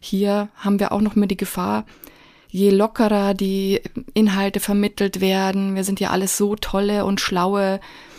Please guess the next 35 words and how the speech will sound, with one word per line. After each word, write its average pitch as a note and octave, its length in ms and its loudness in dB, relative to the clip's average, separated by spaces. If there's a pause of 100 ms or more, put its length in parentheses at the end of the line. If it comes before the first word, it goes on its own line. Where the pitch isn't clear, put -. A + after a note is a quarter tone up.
(220)
Podcast-Hosts G3 1500 -2
und F#3+ 320 -4
Experten, G3 760 -2
wir F#3+ 100 0
unterhalten G3 640 -2
uns, F#3 200 -2
also F#3+ 200 0
dieses G3+ 320 -4
sich G#3+ 180 -2
drüber G#3+ 320 -2
unterhalten, G3+ 640 0
sich F#3 160 -2
die - 160 -6
Themen A3 400 2
zu - 120 -6
erarbeiten. F#3+ 760 -4
Natürlich, G3+ 480 0 (260)
das F3+ 140 -6
kostet - 420 -6
Zeit F#3 480 -2
und D#3+ 240 -8
Recherche F3+ 840 -2
und, E3 280 -4 (1040)
und F#3+ 120 -4
entsprechend G3 640 -4
Aufmerksamkeit, D#3 1040 -6
eine D#3+ 80 -4
gegenseitige F3+ 640 -2
Aufmerksamkeit, D#3 760 -6
wenn C#3+ 140 -4
man C#3+ 100 -8
sich C#3 160 -6
drüber - 240 -10
unterhält, - 560 -12
ne? D3 160 -2